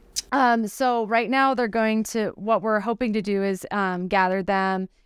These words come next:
and hold them in a facility that we have in Ridgecrest to, for auction.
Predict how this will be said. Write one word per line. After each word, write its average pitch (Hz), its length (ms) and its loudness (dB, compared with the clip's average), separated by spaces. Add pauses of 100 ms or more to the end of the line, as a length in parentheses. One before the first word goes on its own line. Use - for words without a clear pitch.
and 202 120 -2
hold 208 280 -2
them 196 180 2
in 185 80 -2
a 190 40 -2
facility 185 680 -2
that 175 180 0
we 185 80 -2
have 180 220 -4
in 175 100 -4
Ridgecrest 220 800 -2 (280)
to, 185 280 0
for 175 180 -4
auction. 135 580 -8